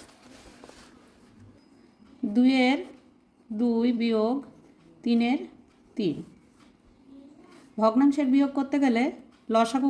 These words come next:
করতে হয় হরগুলির। দুই ও তিনের লসাগু হয়, যেহেতু দুই ও তিন মৌলিক সংখ্যা, তাই লসাগু হবে তিন দুগুণে ছয়, গুণ করতে হয়।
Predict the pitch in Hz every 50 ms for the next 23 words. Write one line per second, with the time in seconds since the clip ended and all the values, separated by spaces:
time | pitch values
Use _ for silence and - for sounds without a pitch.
0 | 262 269 262 - 262 262 240 226 220 240 330 - - - - - - _ _ _
1 | _ _ _ _ - - 233 226 220 196 214 190 175 202 277 339 311 - - _
2 | _ _ _ _ _ _ _ - - - 202 247 262 277 285 285 277 285 262 254
3 | 254 240 254 269 240 220 226 220 - 262 247 277 254 240 269 247 208 214 240 339
4 | 370 - - - _ _ _ _ - 214 240 247 262 277 269 285 262 269 330 -
5 | - - 202 226 247 262 269 277 262 269 262 247 240 247 277 370 - - - -
6 | - _ _ _ - - 233 240 247 269 262 - - 269 254 247 247 220 202 247
7 | 320 - - - _ _ _ _ _ - - 220 220 214 214 214 220 214 262 262
8 | 262 277 254 269 240 214 226 247 - - - - - _ _ _ _ _ _ _
9 | _ _ _ _ _ _ _ _ _ _ _ - 247 254 262 262 254 262 269 302
10 | 311 - - 247 208 185 - - - - - _ _ _ _ _ _ _ _ _
11 | _ - - - _ _ _ _ _ _ _ _ _ _ _ _ _ _ _ _
12 | _ - 247 254 262 254 247 254 - 240 214 208 170 - -